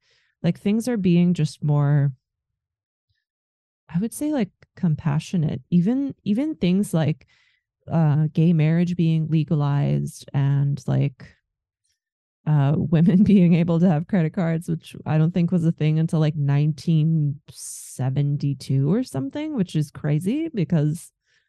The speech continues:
my mom was, like, one, a one-year-old baby at that time. And it's just insane to think that, like, my grandmother had a whole baby before she was allowed to have a <laughs> credit card. Like, that's just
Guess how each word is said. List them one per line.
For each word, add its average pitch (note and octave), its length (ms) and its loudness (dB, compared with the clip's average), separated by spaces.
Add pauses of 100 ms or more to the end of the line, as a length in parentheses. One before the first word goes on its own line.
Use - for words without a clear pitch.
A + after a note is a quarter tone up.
(340)
my F3 140 4
mom D3+ 360 2
was, D#3 180 -2
like, C#3+ 180 -2
one, D3+ 440 0 (420)
a D#3+ 180 -2
one-year-old D#3+ 560 2
baby C#3+ 360 0
at G#3+ 100 -4
that B3+ 140 -6
time. C#4+ 280 -8 (920)
And E3+ 200 2
it's F3 180 -2
just F#3 200 -2 (160)
insane F3+ 480 2
to D3+ 80 0
think D#3+ 380 -4
that, C#3+ 240 -2
like, C3+ 240 -2
my D3 160 0
grandmother D3+ 880 0 (1040)
had F3 220 -2
a D#3+ 40 2
whole F3+ 220 0
baby D3+ 600 0 (100)
before F3+ 340 0
she F3+ 180 -2
was F3 160 4
allowed C#3+ 360 0
to F3 100 -2
have E3 300 2
a A#3 120 0
<laughs> - 100 -2
credit F#4+ 340 -2
card. - 360 -4
Like, C4+ 300 -4
that's E4+ 260 -6
just E4+ 220 -10